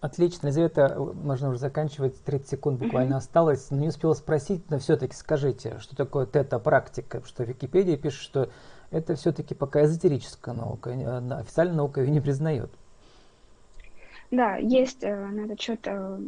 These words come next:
Speaker 2: такое исследование. А, для меня эта практика — это метод, э,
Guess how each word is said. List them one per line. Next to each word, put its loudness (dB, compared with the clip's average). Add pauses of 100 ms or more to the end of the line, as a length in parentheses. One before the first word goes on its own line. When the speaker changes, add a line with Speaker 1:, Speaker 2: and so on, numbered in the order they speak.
(240)
Speaker 2:
такое -6
исследование. 2 (560)
А, -6
для 0
меня 4
эта -2
практика — -4
это -2
метод, -2 (160)
э, -6